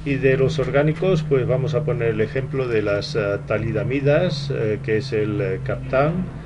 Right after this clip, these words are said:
eh, que como ven es un heterocíclico nitrogenado, y vamos a hablar también del, eh, mancobet, que es un ditiocarbamato. En realidad, pues, eh, podemos decir que la toxicidad de estos productos, eh, por lo menos la aguda, es, eh, ba-,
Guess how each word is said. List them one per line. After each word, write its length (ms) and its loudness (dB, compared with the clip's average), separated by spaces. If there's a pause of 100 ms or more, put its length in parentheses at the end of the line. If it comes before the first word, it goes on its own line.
(560)
eh, 320 0
que 180 0
como 300 -2
ven 280 0
es 180 -2
un 160 -4
heterocíclico 880 -2
nitrogenado, 920 0 (500)
y 120 0
vamos 340 4
a 20 4
hablar 220 4
también 440 2
del, 300 2
eh, 200 0 (100)
mancobet, 560 2 (100)
que 160 -2
es 160 -6
un 240 -6
ditiocarbamato. 920 0 (580)
En 160 2
realidad, 560 6
pues, 300 2
eh, 260 2 (100)
podemos 360 2
decir 320 -4
que 80 0
la 140 2
toxicidad 560 -2
de 60 0
estos 220 -4
productos, 840 0
eh, 280 2
por 160 0
lo 120 -2
menos 380 -4
la 100 0
aguda, 480 2
es, 320 0
eh, 400 0
ba-, 100 -6